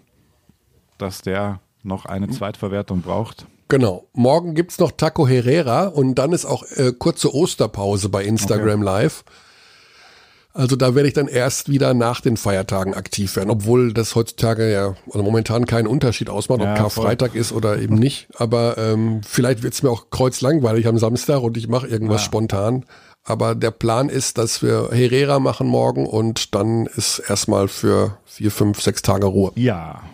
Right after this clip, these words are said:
Speaker 1: okay. Und dann schauen wir mal, was wir
Speaker 2: Mhm.
Speaker 1: nächste Woche machen. Ob wir überhaupt was machen.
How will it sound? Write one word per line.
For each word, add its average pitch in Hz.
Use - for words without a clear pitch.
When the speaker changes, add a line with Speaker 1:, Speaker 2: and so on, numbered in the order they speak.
Speaker 1:
okay. 95
Und 107
dann 113
schauen 110
wir 107
mal, 110
was 92
wir 98
Speaker 2:
Mhm. 104
Speaker 1:
nächste 117
Woche 85
machen. 87
Ob 98
wir 101
überhaupt 87
was 90
machen. 90